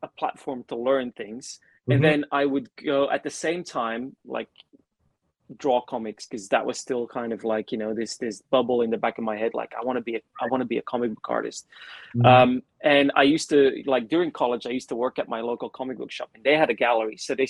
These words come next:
Speaker 1: started, like, exhibiting the work of myself and, and, like, some other close friends, because they had, like, an, a, a, a free spot during, like, the,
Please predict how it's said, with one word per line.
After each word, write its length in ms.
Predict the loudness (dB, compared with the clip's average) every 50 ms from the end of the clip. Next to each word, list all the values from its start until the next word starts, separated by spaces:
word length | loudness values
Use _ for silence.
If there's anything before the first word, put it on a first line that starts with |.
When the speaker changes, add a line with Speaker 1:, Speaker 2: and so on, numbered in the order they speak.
| -2
Speaker 1:
started, 240 | -4 -4 -2 -2 -4
like, 180 | -4 -6 -6 -6 -10
exhibiting 580 | -12 -10 -4 -4 -2 -2 -2 -4 -4 -8 -10 -16 _ _ _ _ _ _ _ _
the 80 | 0 0
work 300 | 4 4 4 4 2 0
of 80 | -4 -2
myself 720 | -2 -2 -2 -4 -4 0 2 4 4 4 4 2 0 -2 -6 -6
and, 120 | -6 -6 -8 -8 -8
and, 320 | -8 -8 -6 -6 -8 -6 -4
like, 240 | -4 -4 -4 -4
some 200 | -6 -10 -6 -4
other 180 | -2 -2 -2 -4
close 340 | -8 -4 -2 -2 -2 -2 -4
friends, 460 | -2 0 0 0 0 -2 -4 -6 -8
because 500 | -6 -6 -4 0 0 0 0 0 -4 -12 -18 -20 -20 -20 _ -4
they 80 | 0
had, 180 | 2 2 2 4
like, 220 | 2 2 0 0
an, 100 | -6 -8 -6 _
a, 220 | -6 -4 -4 -6 -6 -6 -6
a, 40 | -6 -8 -8 -12 -12
a 40 | -14
free 220 | -8 -4 -4 -4
spot 360 | -4 -6 -4 0 0 0 0 -2 _ -10
during, 300 | -4 -2 -2 -2 -2 -4
like, 240 | -2 -2 -2 -4 -4 -6
the, 120 | -6 -8